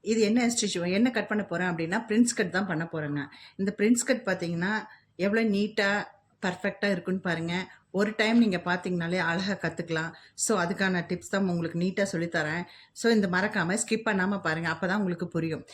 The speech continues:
இந்த பிரின்ஸ் கட் ஒரு டைம் பார்த்தீங்கனாலே எல்லா பிளவுஸும் வந்து நீங்க ஈஸியா கட் பண்ணிக்கலாம். ஓகேங்களா?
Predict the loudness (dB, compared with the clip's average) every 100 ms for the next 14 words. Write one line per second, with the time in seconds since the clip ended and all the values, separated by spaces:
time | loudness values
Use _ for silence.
0 | -8 0 0 4 2 4 2 2 0 2
1 | 0 0 -2 0 -2 0 2 2 2 0
2 | 0 -2 -4 -4 -4 -2 0 0 0 0
3 | 0 0 0 0 -2 -2 -4 -4 -4 -4
4 | -6 -8 -6 -6